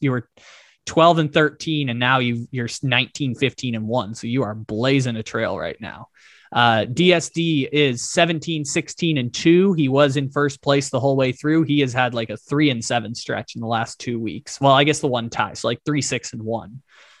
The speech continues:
And then, uh, myself and Walter Mitchell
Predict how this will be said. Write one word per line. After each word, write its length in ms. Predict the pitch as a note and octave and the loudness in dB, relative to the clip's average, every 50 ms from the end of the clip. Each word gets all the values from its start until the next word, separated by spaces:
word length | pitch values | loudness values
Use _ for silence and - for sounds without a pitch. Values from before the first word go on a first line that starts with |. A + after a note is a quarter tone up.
| _ _ _ | _ _ _
And 200 | - B2 B2 B2+ | -2 0 0 2
then, 220 | C3 C3 C3 C3 C3 | 2 2 2 2 2
uh, 160 | B2+ A#2+ A#2 | 2 2 2
myself 580 | B2+ B2 B2 A#2+ - - E3 E3+ F3 E3 - | 2 0 0 0 4 6 6 6 6 4 2
and 220 | - - C3+ C3+ C3 | -6 -8 -6 -2 0
Walter 320 | C#3+ D3+ D3+ D3 - C#3 | 2 2 2 0 -2 -6
Mitchell 640 | C3 D3+ F3+ F3+ - - - F#3 F3+ F3 E3+ E3+ - | -2 -2 -2 -2 -2 -2 0 2 4 4 2 0 -4